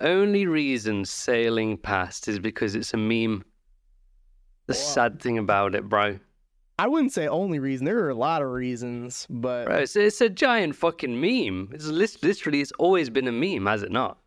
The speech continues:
Speaker 1: Sailing,
Speaker 2: Oh,
Speaker 1: right?
Speaker 2: it, it has been. I mean, they, that's why they had, like, in, uh, April, April first, uh, through, like, the eighth of twenty fourteen, they had,
Speaker 1: Right.
Speaker 2: uh, like, sailing as a skill, and you can get it to level five, doing I don't even know what,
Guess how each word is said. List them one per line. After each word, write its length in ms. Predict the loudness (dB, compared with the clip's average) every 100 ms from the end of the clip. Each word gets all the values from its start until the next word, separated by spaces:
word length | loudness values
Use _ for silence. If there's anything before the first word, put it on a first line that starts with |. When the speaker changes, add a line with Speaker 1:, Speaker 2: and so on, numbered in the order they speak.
| _
Speaker 1:
Sailing, 360 | 0 2 2 0
Speaker 2:
Oh, 40 |
Speaker 1:
right? 220 | 0 0
Speaker 2:
it, 200 | -2 -2
it 120 | -2 -2
has 220 | -2 -2
been. 140 | -2
I 80 | -2
mean, 160 | -2 -2
they, 160 | -2
that's 240 | -2 -2 0
why 100 | 0
they 100 | 0
had, 220 | 0 0
like, 160 | -2
in, 320 | -2 -2 -2 -2
uh, 240 | -2 -4
April, 800 | -2 -4 -2 0 0 -2 -4 -4 -2
April 260 | -2 -2
first, 720 | -2 -2 0 0 -2 -6 -4
uh, 500 | -2 0 0 -2 -2 -4
through, 280 | -4 -2
like, 220 | 0 -2 -2
the 200 | -2 0
eighth 480 | -2 -2 -4 -6 -2
of 400 | -2 0 -2 -4 -8
twenty 420 | -2 0 0 -2
fourteen, 960 | -4 -4 -4 -6 -6 -2 -2 -2 -4 -6 _ -20 _ _ -4
they 260 | -2 0
had, 380 | 0 -2 -2 0
Speaker 1:
Right. 120 | 0
Speaker 2:
uh, 220 | 0 -2 -2
like, 200 | -4 -4
sailing 500 | -2 -2 0 -2 -2
as 200 | -2 -4
a 40 |
skill, 320 | -6 -4 -2 -2
and 100 | -6
you 40 |
can 140 | -6 -6
get 140 | -4
it 80 | -4
to 80 | -2
level 240 | -2 -4
five, 640 | -4 -2 0 0 -2 -4 _ -6
doing 260 | -4 -2 -2
I 100 | -2
don't 120 | -2
even 200 | -2 -2
know 160 | -2 -2
what, 340 | -2 -2 -4